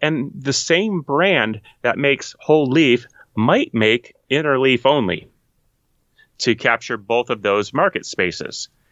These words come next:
Nothing wrong with that, but the bottles don't look that different. You really have to look at the ingredients to know what's in them. And, uh, the best way I can explain this is with a, uh,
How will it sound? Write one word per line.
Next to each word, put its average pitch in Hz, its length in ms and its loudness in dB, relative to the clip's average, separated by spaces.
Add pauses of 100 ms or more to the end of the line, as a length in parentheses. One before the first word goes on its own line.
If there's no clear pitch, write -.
(160)
Nothing 131 380 -2
wrong 190 260 0
with 156 180 -2
that, 113 280 0 (160)
but 175 360 2 (720)
the 127 100 -4
bottles 160 380 0
don't 160 220 0
look 147 320 -2 (720)
that 143 300 0 (280)
different. 117 460 -2 (120)
You 117 160 -6
really 135 280 0
have 123 220 0
to 131 100 -6
look 113 240 -2
at 123 120 -4
the 123 120 0
ingredients 104 540 -2
to 98 100 -6
know 98 140 0
what's 92 260 -2
in 98 120 2
them. - 240 -4 (1040)
And, 117 160 0
uh, 135 220 2 (100)
the 135 140 -6
best 180 260 -2
way 156 160 2
I 139 100 2
can 117 280 -4 (440)
explain 123 500 -2
this 117 200 -2
is 107 160 0
with 117 220 -2
a, 104 320 0 (720)
uh, - 400 -2